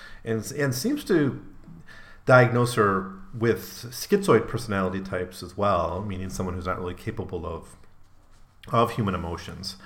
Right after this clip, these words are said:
Quote, "If she really disliked me, but could she do that? Did such a word mean anything in connection to her? Maybe it would be better," I thought as I locked my bedroom door. "It would mean something more human, more comprehensible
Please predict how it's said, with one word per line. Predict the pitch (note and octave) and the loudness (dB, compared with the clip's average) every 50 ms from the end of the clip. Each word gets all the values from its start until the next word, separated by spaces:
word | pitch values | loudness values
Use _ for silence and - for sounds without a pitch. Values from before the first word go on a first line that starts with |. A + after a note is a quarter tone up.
| - - - - - - - - - - - - - - - | -20 -20 -20 -20 -18 -18 -20 -20 -20 -20 -20 -20 -20 -20 0
Quote, | - C#3+ B2+ A#2 A2 - - - - - - - | 4 8 8 8 6 4 -2 -10 -16 -20 -10 -2
"If | - D3 C#3 | -2 -2 0
she | - G3 E3+ | 2 0 4
really | D3+ G#3 C#4+ F4 D4 | 4 6 6 6 4
disliked | D3 D3 - - B2 C3+ D3 - - | 4 2 4 6 6 6 6 4 0
me, | F#2+ E2 E2+ F2 - - - - - - | -4 -6 -6 -8 -10 -14 -16 -20 -6 -6
but | - A#2+ - | -6 -4 0
could | - F#3+ F#3 | 2 2 2
she | F#3+ - - E3+ | 2 0 -2 -4
do | B2 - A2+ C3 | -2 0 0 0
that? | B2 F#2 - - - - - - - - - - - - - - | 2 0 0 -2 -6 -12 -16 -20 -20 -20 -20 -20 -20 -20 -12 -6
Did | - C3+ | -4 -2
such | B2+ - F#3+ F#3+ | 2 2 2 4
a | F#3+ E3 | 4 4
word | D3+ D#3 - G2 | 4 4 4 2
mean | G#2+ A#2+ C#3 D3 | 2 2 2 2
anything | C#3 A#2+ G#2+ - A2 G2+ | 2 0 2 2 0 0
in | G2 F#2+ | 0 -2
connection | G2 G2+ F#2+ F#2+ - G2 E2+ | -2 -2 -2 -4 -4 -6 -6
to | E2 E2 | -6 -6
her? | - F2 D#2+ - - - - - | -6 -6 -8 -8 -10 -14 -10 -4
Maybe | G2+ A2 B2+ D3 D3 D#3 | -2 0 0 2 2 0
it | C#3 | 0
would | A#2+ A#2 A#2+ | 0 0 0
be | A2 | -2
better," | F2+ - G2 G2+ A#2 G#2 F2 D#2+ D2+ - - - | -2 0 2 2 4 4 2 0 -2 -4 -10 -10
I | - F2 F2+ | -10 -10 -8
thought | - - F2 E2+ F2 | -4 -2 -2 -2 -2
as | E2+ - | -2 -2
I | F2+ F2+ | -4 -4
locked | F2 F2+ F#2 F2+ F2+ - - | 0 2 2 2 0 0 -4
my | F2+ | -6
bedroom | F2 - F2+ E2+ F2 E2+ F2 E2+ | -4 -4 -6 -6 -4 -6 -6 -6
door. | D#2+ D2+ D2+ D#2+ - | -6 -6 -6 -4 0
"It | B2 | 0
would | A#2 A2+ G2+ | 0 2 2
mean | A2+ A2+ A2+ A2+ G#2+ | 0 0 0 0 0
something | - - A2+ G#2 - A2+ G2+ | 0 0 -2 0 0 0 -2
more | G2 F#2+ G#2 G2 | 0 0 0 -2
human, | G2 - B2 A#2 G2 F2 | -2 -2 -2 -2 -2 -2
more | E2+ F2+ F2+ F2+ | -2 -4 -6 -6
comprehensible | - - F#2+ F#2 F#2+ F#2 - - G2+ G2+ G2+ - - - - - - - - F2+ F2+ - - - - - - | -4 -6 -6 -4 -6 -6 -6 -6 -6 -4 -4 -6 -8 -8 -12 -14 -12 -10 -10 -10 -10 -10 -12 -14 -14 -14 -18